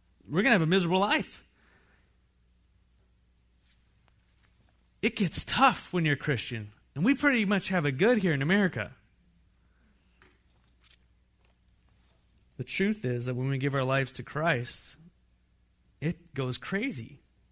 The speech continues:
"But in this world you will have many troubles," or "many tribulations," Jesus said in John sixteen thirty-three. Count on it. One of those promises you should underline and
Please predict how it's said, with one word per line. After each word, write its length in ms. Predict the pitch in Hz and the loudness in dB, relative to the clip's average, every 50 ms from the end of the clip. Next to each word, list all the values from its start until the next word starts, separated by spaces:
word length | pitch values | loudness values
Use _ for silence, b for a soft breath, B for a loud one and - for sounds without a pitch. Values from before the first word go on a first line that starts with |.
| _ _ _ _ _ _ _ _ _ _ _ _ _ _ - | _ _ _ _ _ _ _ _ _ _ _ _ _ _ 2
"But 160 | 170 190 220 | 6 6 6
in 120 | 233 233 | 6 6
this 220 | 254 262 226 - - | 6 4 4 4 2
world 300 | 196 233 247 247 220 190 | 4 4 6 6 4 4
you 120 | 220 247 | 2 4
will 120 | 247 233 | 4 4
have 160 | 226 233 220 180 | 6 4 4 4
many 600 | 180 180 202 226 247 247 233 202 175 170 - - _ - | 4 2 2 2 4 4 2 2 2 0 -4 -8 _ -10
troubles," 520 | - - 214 226 226 190 175 147 123 135 | 0 4 6 6 6 6 4 2 0 0
or 80 | 160 160 | 0 2
"many 280 | 170 202 220 233 214 | 4 4 4 4 2
tribulations," 920 | - - - 240 196 196 208 185 196 208 240 233 - 254 208 151 123 - | 2 2 2 4 4 4 4 6 8 8 8 6 6 4 4 4 0 -2
Jesus 320 | - 175 170 156 151 151 - | -2 0 0 2 2 0 0
said 220 | - 185 175 160 | 2 2 2 2
in 80 | 160 143 | 2 0
John 240 | 156 165 160 160 | 2 0 0 0
sixteen 400 | - - 170 - - - 123 147 | 0 -2 -4 -2 -2 -2 -2 2
thirty-three. 560 | 135 156 147 139 131 - - 135 123 110 110 - b b b b b b b b b b b b b b b b - | 4 4 4 4 2 0 -4 -6 -6 -6 -8 -12 b b b b b b b b b b b b b b b b -2
Count 280 | - 214 233 277 311 285 | 2 4 4 4 4 4
on 200 | 254 214 156 120 | 4 4 4 2
it. 100 | 104 - - _ _ _ _ _ _ - | 0 -8 -14 _ _ _ _ _ _ -6
One 140 | 147 165 185 | -2 0 2
of 60 | 175 | 2
those 160 | 180 180 - | 2 0 0
promises 640 | - - 190 196 196 190 180 156 - 147 135 123 120 | 0 0 2 2 2 2 0 0 -2 -2 -4 -4 -4
you 60 | 131 | -4
should 180 | 127 - 120 110 | -6 -6 -4 -2
underline 540 | 127 180 180 165 143 131 127 123 117 110 | -2 0 0 0 0 -2 -2 -4 -6 -6
and 200 | 110 107 107 107 | -8 -8 -10 -12